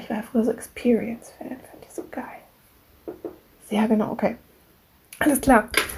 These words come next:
Also, wenn ihr das nicht erfahren habt, dann könnt ihr euch da noch so viel Wissen reinpfeifen, aber ihr müsst einfach wissen, dass Wissen alleine gar nichts nutzt, wenn du dieses Wissen nicht erfahren kannst und nicht anwenden kannst.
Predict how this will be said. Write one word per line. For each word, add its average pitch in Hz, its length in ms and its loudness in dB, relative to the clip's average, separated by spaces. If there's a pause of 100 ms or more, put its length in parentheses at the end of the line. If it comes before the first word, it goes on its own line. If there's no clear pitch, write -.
(140)
Also, 254 320 6
wenn 262 120 10
ihr 262 100 10
das 254 180 6
nicht 240 140 2
erfahren 240 580 4
habt, 170 400 -8 (1800)
dann 240 160 8
könnt 262 160 8
ihr 254 100 10
euch 240 120 8
da 240 100 4
noch 247 160 2
so 330 100 0
viel 240 220 2
Wissen 233 200 2
reinpfeifen, 226 720 2 (220)
aber 233 560 0 (580)
ihr 247 120 2
müsst 254 320 4
einfach 226 260 2
wissen, 240 260 4
dass 190 280 0
Wissen 233 520 4
alleine 214 400 2
gar 214 220 2
nichts 220 240 -6
nutzt, 214 320 -6 (500)
wenn 226 120 6
du 226 80 8
dieses 233 320 2
Wissen 240 240 4
nicht 233 180 2
erfahren 226 480 2
kannst 233 320 -2
und 240 60 -2
nicht 240 180 -4
anwenden 226 400 0
kannst. 233 420 -10